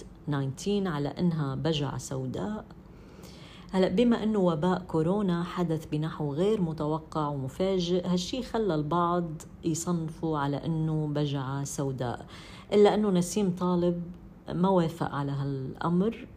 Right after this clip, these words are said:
وبرر رفضه عبر خاصية البجعة السوداء إنها حدث غير متوقع، وقال بخصوص كوفيد إنه العلماء ومسؤولي الصحة العالميين والمحليين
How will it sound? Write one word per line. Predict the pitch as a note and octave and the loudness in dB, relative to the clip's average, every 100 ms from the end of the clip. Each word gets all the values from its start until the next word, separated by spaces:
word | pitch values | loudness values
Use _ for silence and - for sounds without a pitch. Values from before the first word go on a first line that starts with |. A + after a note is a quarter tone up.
| - | -4
وبرر | D#3+ D3+ D3+ D3 D3 A3 A3+ D3+ C#3 C3 | -2 0 0 -2 2 0 2 -2 -2 -2
رفضه | F3 - D3 D3+ D#3+ C#3 | -4 -4 -2 0 0 0
عبر | D3 C#3+ D3+ | -2 -2 -4
خاصية | - D3 C#3 - F3+ D#3 D3 | -4 -6 -4 -2 0 0 -2
البجعة | C#3 C#3 D#3+ D#3 B2+ | -4 -2 -2 -2 -4
السوداء | B2+ - C3+ C3+ E3 G3 G#3 G3 - - - A3+ | -6 -6 -6 -4 -4 -2 -4 -10 -14 -18 -4 0
إنها | G#3 F#3 F3+ F3+ F3+ | 2 2 2 2 0
حدث | - E3 D#3+ D#3 D#3 - | -4 -2 0 -2 -2 -4
غير | C#3+ D#3 D#3+ D3+ | 0 2 2 0
متوقع، | D3+ D3+ C#3+ C3 - - - C#3 - - - | -2 -2 -2 -2 -6 -8 -6 -6 -10 -18 2
وقال | G3+ A3 A3 | 6 6 4
بخصوص | F#3 D#3 - G#3+ F3+ | 2 0 0 -2 -2
كوفيد | - G#3 E3+ D#3 F#3 F#3 - - | 0 0 2 0 0 -6 -12 -4
إنه | E3 D#3+ D3+ | -2 0 -2
العلماء | C#3 C#3 C#3+ D3+ F#3+ G#3 D3 | 0 0 0 0 0 0 -2
ومسؤولي | C#3+ C#3 - D3 E3 | -4 -6 -4 -2 -2
الصحة | - E3 - - | -4 -6 -6 -4
العالميين | C#3+ C#3 C3+ C#3 C#3+ C3+ D3+ G3 F3+ F3+ | -2 -2 -4 -4 -4 -6 -2 0 2 2
والمحليين | D3+ C#3 C3+ C#3 C3 C3+ E3 G3+ | 2 -2 -4 -4 -6 -4 -2 0